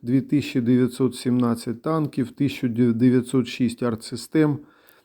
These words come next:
п'ять тисяч вісімсот вісімдесят шість броньованих машин. Військово-повітряні сили України сьогодні завдали тринадцять ударів по районам зосередження особового складу і техніки,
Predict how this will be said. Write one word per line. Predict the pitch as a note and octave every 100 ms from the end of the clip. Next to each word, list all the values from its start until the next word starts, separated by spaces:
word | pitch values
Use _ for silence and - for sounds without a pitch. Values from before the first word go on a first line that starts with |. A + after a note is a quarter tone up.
| _
п'ять | B2 C#3 -
тисяч | D3+ D3+ C#3+ B2 B2
вісімсот | A#2 B2 A#2 C#3+ C3+
вісімдесят | B2 B2 B2+ A#2 A#2 - A2+
шість | - C#3 B2
броньованих | A#2 A#2+ B2 A#2+ A#2 A#2
машин. | A#2+ A#2 - F#2+ F#2+ _ _ _ _ _ _ _ _ _ _ -
Військово-повітряні | B2 A#2 B2+ - E3 D3+ D3+ D3 B2+ A#2+ A#2+
сили | A#2 C3 A#2+
України | A#2 A2+ B2+ C#3+ D#3 B2+
сьогодні | C3+ B2+ D3 B2+ B2
завдали | B2+ A#2+ A#2+ A2+ A2
тринадцять | A2+ B2+ B2+ A#2+ A#2 -
ударів | B2 D#3 D#3+ C#3+
по | G#2+ C3+
районам | C3+ C3 B2+ B2 A#2
зосередження | A#2 - B2+ B2+ A2 A#2 A#2
особового | A#2 B2+ A#2 B2 A#2+
складу | A#2 - B2+ B2 A#2+
і | A#2+
техніки, | A#2+ A#2+ B2+ A2+ A#2 A2+